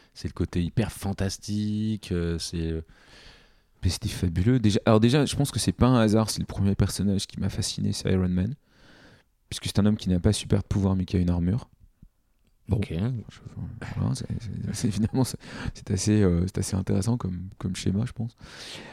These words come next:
Speaker 2: Euh, ben, je, c'est dur de le dire. Je pense que là, on est de l'ordre du psychanalytique, mais, euh,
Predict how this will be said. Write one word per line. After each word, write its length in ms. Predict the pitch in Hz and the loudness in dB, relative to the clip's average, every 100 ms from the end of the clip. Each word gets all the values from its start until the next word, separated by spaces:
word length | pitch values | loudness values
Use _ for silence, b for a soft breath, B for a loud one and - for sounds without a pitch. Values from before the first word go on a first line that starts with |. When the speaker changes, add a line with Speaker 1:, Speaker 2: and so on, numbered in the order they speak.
| B | B
Speaker 2:
Euh, 840 | 107 107 107 110 110 110 110 110 110 | 6 8 10 10 10 8 8 8 8
ben, 400 | 107 113 113 110 | 8 8 6 4
je, 120 | 101 - - - | 0 -6 -14 -8
c'est 260 | - 107 | -2 -2
dur 220 | 98 113 117 | 4 6 8
de 80 | |
le 80 | 123 | 6
dire. 140 | 139 127 | 6 4
Je 80 | |
pense 120 | 113 - | 2 2
que 120 | 107 | 4
là, 80 | 107 | 6
on 100 | 101 | 4
est 80 | |
de 40 | 98 | 6
l'ordre 160 | 101 92 | 4 4
du 80 | |
psychanalytique, 760 | 87 - - 95 104 113 147 - | -4 -6 0 4 4 0 -4 0
mais, 220 | 107 104 | 4 6
euh, 340 | 101 95 92 | 6 6 6